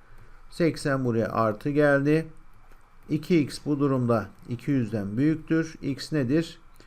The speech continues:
Yüzden büyük çıkar. Şimdi x doksandan büyük olacak ve yüzden küçük olacak.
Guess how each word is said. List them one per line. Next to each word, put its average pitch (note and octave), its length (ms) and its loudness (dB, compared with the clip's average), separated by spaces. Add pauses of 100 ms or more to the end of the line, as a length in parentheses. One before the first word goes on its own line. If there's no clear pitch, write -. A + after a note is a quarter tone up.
(140)
Yüzden C#3 520 2 (220)
büyük A#2+ 240 -2
çıkar. F#2+ 260 -8 (420)
Şimdi F3+ 360 0 (280)
x A#3 380 2
doksandan F3+ 880 2 (380)
büyük F3+ 500 2
olacak G3 640 -2 (1300)
ve F3 140 2
yüzden E3+ 540 2
küçük - 300 -10
olacak. - 280 -12